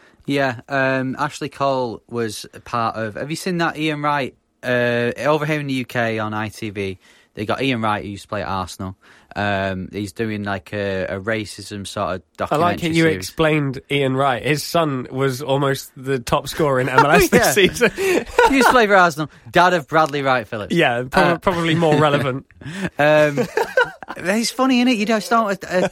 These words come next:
Speaker 1: I just don't associate them together. But, um,
Speaker 2: I mean, they look quite similar.
Speaker 1: <laughs> We do, actually, yeah.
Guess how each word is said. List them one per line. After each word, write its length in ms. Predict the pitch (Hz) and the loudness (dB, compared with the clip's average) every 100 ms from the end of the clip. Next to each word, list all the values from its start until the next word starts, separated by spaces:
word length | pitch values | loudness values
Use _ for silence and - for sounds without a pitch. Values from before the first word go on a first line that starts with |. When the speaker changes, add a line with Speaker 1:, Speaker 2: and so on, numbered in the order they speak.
| - | 2
Speaker 1:
I 140 | 175 | 2
just 180 | 185 - | 2 0
don't 180 | 214 190 | 0 0
associate 560 | 180 190 190 - 196 175 | 0 0 0 0 -2 -2
them 220 | 160 143 _ | -4 -6 _
together. 400 | - - 160 170 | -14 -4 -2 -2
But, 280 | 135 - 139 | -2 0 -2
um, 840 | 196 185 175 160 156 165 165 156 - | -2 -10 -6 0 4 4 2 -2 -2
Speaker 2:
I 60 | |
mean, 160 | 196 226 | 0 2
they 120 | 226 | 4
look 340 | 240 233 202 - | 4 2 -4 -4
quite 320 | 220 220 214 | 2 2 2
similar. 460 | 226 214 185 143 - _ - | 0 2 2 0 -6 _ -12
Speaker 1:
<laughs> 140 | - - 151 139 - - - 202 202 - | -10 -2 0 -2 -4 -6 -6 -10 -6 -4
We 80 | 180 | -4
do, 300 | - 208 170 | -4 -2 0
actually, 380 | 104 - 107 | -2 -6 -2
yeah. 100 | 135 | -2